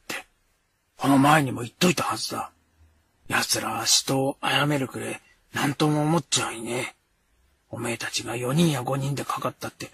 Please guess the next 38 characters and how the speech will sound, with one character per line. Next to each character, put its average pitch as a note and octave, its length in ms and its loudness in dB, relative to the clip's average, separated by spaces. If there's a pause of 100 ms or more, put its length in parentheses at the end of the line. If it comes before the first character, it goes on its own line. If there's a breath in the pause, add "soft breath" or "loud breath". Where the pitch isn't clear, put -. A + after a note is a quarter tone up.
(220 loud breath)
と C3 160 -6
て E3 100 4
も F3 160 6
か - 200 2
な E3 120 4
う D3 140 0
相 D3 180 2
手 F#3 120 4
じ D#3+ 80 0
ゃ - 100 -2
ね B2 160 -6
え D#3 40 -2
ん C#3 120 -6
だ。 - 200 -10 (1500)
そ - 160 -2
ん F3 100 8
な E3 80 8
ら、 C3 320 6 (200)
兄 F3 220 8
は C3 120 4
ど F3+ 180 6
う G#3+ 60 10
す D#3 140 2
る - 80 -4
気 A2+ 120 -6
だ？ C#3+ 260 -6 (1300)
こ - 200 -10
の A#2+ 160 -2
寄 A2+ 140 -2
せ B2 160 0
場 B2+ 180 -2
に C3+ 120 0
は A#2 140 -6
役 A2+ 300 -4
人 C3+ 240 0
が B2+ 140 -4
い B2+ 60 -6
る。 - 80 -18